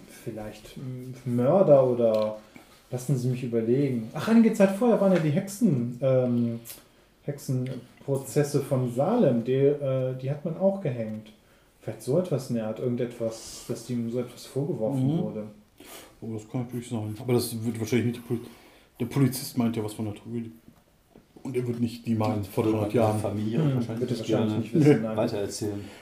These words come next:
Speaker 2: Aber es gab einen Cholera-Ausbruch
Speaker 1: Oh,
Speaker 2: neunzehnhundertdreizehn.
Speaker 1: unangenehm. Was? Oh, das ist ja erst
Speaker 2: Zehn Jahre her.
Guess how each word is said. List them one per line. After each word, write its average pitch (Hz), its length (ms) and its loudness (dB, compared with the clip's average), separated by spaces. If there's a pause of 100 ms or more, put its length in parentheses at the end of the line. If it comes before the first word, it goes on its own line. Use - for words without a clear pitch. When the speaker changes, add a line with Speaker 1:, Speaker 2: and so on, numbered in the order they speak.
(100)
Speaker 2:
Aber 147 160 8
es 147 80 4
gab 165 160 0
einen 139 120 4
Cholera-Ausbruch 117 760 -2 (360)
Speaker 1:
Oh, - 20 -10 (140)
Speaker 2:
neunzehnhundertdreizehn. 117 680 4
Speaker 1:
unangenehm. 107 260 -2 (220)
Was? 196 460 4 (640)
Oh, 202 200 6
das 127 140 -2
ist - 160 -4
ja 120 220 0
erst 113 440 -4 (340)
Speaker 2:
Zehn 123 220 0
Jahre 143 240 2
her. 135 360 4